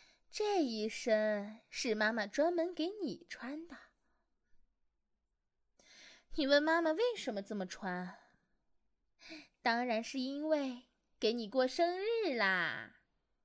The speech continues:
这就是妈妈送你的生日礼物哦。这套衣服，怎么可能？傻儿子，礼物就是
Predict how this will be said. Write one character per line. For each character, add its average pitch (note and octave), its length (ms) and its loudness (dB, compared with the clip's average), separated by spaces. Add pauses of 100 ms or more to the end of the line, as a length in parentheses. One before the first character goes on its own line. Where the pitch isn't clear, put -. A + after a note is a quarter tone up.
(800)
这 A4 220 4
就 F4+ 200 4
是 D#4+ 160 -2
妈 F4 240 2
妈 E4+ 100 2
送 E4 260 0
你 B3+ 120 -4
的 G#3 100 -4
生 D#4+ 240 0
日 F4 100 0
礼 G#3+ 200 -4
物 D#4+ 300 -2
哦。 E4 280 0 (1900)
这 F4+ 160 0
套 C4+ 300 2
衣 E4 400 0
服， - 380 -8 (880)
怎 - 260 4
么 D4 140 0
可 A#3 420 2
能？ F3+ 400 -6 (1120)
傻 B3 520 2
儿 F#3+ 360 2
子， D4 160 2 (1040)
礼 D4 340 2
物 F4+ 240 4
就 F4+ 260 2
是 C4+ 640 2